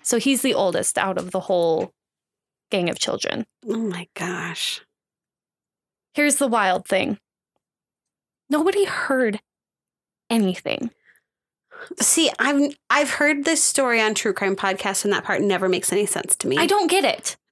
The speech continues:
Speaker 2: It's a shotgun.
Speaker 1: It's a shotgun.
Speaker 2: You
Speaker 1: Shotguns are loud.
Speaker 2: Yeah.
Speaker 1: It's a loud situation.
Speaker 2: Other than, like, I don't know, like, an automatic weapon, it's gotta be, like, the loudest gun.
Speaker 1: Right? I, it makes no sense to me. It
Speaker 2: They are
Speaker 1: doesn't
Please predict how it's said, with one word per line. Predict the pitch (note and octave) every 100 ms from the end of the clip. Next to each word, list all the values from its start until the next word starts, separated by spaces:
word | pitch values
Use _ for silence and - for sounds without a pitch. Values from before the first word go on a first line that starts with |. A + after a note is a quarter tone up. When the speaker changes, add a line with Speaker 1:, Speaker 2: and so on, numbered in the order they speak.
| -
Speaker 2:
It's | A#3
a | A3
shotgun. | - A3 - G#3 G3 - _ _ -
Speaker 1:
It's | F#4+ - -
a | D#4 D4+
shotgun. | - - D#4 - - C4 G3 -
Speaker 2:
You | G#3+
Speaker 1:
Shotguns | D4+ F#4 A#4 A#4+ -
are | B3+ A#3 - -
loud. | A#3 G3+ - - - _
Speaker 2:
Yeah. | - B3 F4 A#3 -
Speaker 1:
It's | F4+
a | G4+
loud | E4 C#4 C4 C4
situation. | - A3 A3 F3+ - - - - - - _
Speaker 2:
Other | G3+ B3 C#4
than, | C#4
like, | B3+ G3+
I | F#3+
don't | A#3+ A#3
know, | F#3+
like, | G3+
an | F3+
automatic | G3 F#3 F#3+ E3 A3 B3+
weapon, | C#4 C4+ D4
it's | D#4 -
gotta | A#3+
be, | A3
like, | G3+ G#3+
the | A3
loudest | F#3+ F3 A3+ -
gun. | C#4+ E4 C#4+ -
Speaker 1:
Right? | B3 D#4 B4 - - _ _ -
I, | E4 -
it | F4+ C#4+
makes | F#4+ G4 -
no | G4 G4
sense | F#4 G#4+ G#4+ -
to | E4+
me. | A#3 -
It | B3
Speaker 2:
They | -
are |
Speaker 1:
doesn't | B3+ B3 B3+